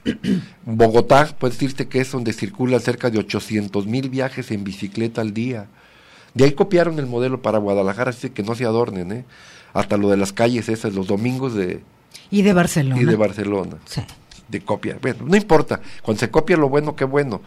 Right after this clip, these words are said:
Speaker 2: Pues
Speaker 1: como
Speaker 2: sí.
Speaker 1: le dije cuando copiaron la rat-, la, la, las raterías, ¿no? <laughs> Y había un equipo muy triunfador, semiprof-, profesional,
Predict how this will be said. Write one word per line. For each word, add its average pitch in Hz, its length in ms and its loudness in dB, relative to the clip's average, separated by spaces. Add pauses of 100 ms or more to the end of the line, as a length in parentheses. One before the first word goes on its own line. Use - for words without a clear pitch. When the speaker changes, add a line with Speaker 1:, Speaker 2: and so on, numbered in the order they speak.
(200)
Speaker 2:
Pues 123 180 2
Speaker 1:
como - 120 6
Speaker 2:
sí. - 20 6
Speaker 1:
le 120 100 8
dije 123 100 -2
cuando 104 260 -2
copiaron 113 400 2
la 107 80 2
rat-, 101 400 -2
la, 90 160 -2
la, 90 160 -2
las 92 200 -4
raterías, 110 520 2
¿no? 123 140 -4
<laughs> - 1120 0
Y - 100 4 (1040)
había 135 180 10
un 196 100 12
equipo 190 400 8
muy 170 160 4
triunfador, 151 680 2 (160)
semiprof-, 123 800 0
profesional, 139 800 4